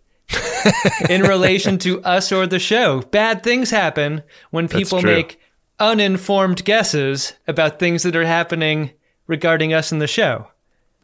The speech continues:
Speaker 1: I mean, bad things happen when we make uninformed guesses
Speaker 2: <laughs>
Speaker 1: all the time. So you
Speaker 2: Right.
Speaker 1: multiply that out by the thousands of friends of DeSoto,
Speaker 2: Oh,
Speaker 1: tens
Speaker 2: ten-,
Speaker 1: of thousands of
Speaker 2: tens
Speaker 1: friends
Speaker 2: of
Speaker 1: of DeSoto.
Speaker 2: thousands, for sure.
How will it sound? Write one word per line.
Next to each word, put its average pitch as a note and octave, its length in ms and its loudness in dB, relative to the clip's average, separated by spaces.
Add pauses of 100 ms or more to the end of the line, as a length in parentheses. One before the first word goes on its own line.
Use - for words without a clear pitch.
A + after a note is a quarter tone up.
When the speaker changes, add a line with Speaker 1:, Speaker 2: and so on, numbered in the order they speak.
Speaker 1:
I A2+ 40 -2
mean, A2 180 0
bad C#3 240 2
things B2+ 240 0
happen A#2+ 400 2
when G2+ 200 0
we A#2 180 0
make G#2 260 2
uninformed G2+ 540 2
guesses G2 520 0
Speaker 2:
<laughs> - 80 -6
Speaker 1:
all A2+ 180 2
the G#2+ 120 0
time. G2+ 500 0
So G#2+ 220 2
you G#2 280 4
Speaker 2:
Right. C#3 260 0
Speaker 1:
multiply C3 680 4
that A#2+ 220 4
out A#2+ 300 2
by G#2+ 200 2
the G#2 160 0
thousands A#2+ 640 0
of G#2 140 -4
friends A2 280 0
of G2 100 -6
DeSoto, F#2+ 680 0 (180)
Speaker 2:
Oh, A2+ 100 -6
Speaker 1:
tens D#3 260 2
Speaker 2:
ten-, C#3 60 2
Speaker 1:
of G2 100 -4
thousands F2 400 -2
of F2 80 -6
Speaker 2:
tens F#2+ 240 -2
Speaker 1:
friends - 20 -6
Speaker 2:
of - 100 -6
Speaker 1:
of - 40 -18
DeSoto. A#2+ 160 -4
Speaker 2:
thousands, G2+ 360 -8
for - 180 -14
sure. A#2 400 -8